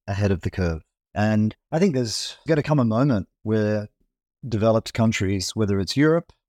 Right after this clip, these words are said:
or the United States, might have to consider what role they can play. You know, will they be secondary recycler of these metals? Because despite the fact that there are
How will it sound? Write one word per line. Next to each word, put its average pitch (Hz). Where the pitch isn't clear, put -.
or 95
the 95
United 104
States, -
might 110
have 98
to 113
consider 104
what 104
role 101
they 95
can 95
play. 98
You 98
know, 98
will 117
they 107
be 101
secondary 104
recycler 95
of 80
these 85
metals? 85
Because 101
despite 120
the -
fact 104
that 95
there 95
are 98